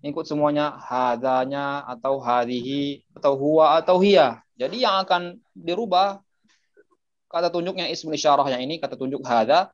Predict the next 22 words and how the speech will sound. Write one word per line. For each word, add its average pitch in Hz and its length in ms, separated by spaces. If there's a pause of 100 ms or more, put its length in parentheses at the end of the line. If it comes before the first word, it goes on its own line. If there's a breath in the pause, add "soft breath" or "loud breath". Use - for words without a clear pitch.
(320)
kemudian 175 340
dhamirnya 175 600 (400)
yang 147 260
dia 139 220
huwa, 131 420 (1300)
ya, 110 380
atau 165 320
diakah 156 420
dia 165 380
hiya 165 400
atau 170 180
hadhihi. 180 720
Ya, 123 160
ini 170 260
yang 143 220
akan 156 180
berubah-ubah 156 560
nanti. 123 220 (1040 soft breath)
Ya, 113 160
ini 139 180
akan 135 320
berubah-ubah 120 640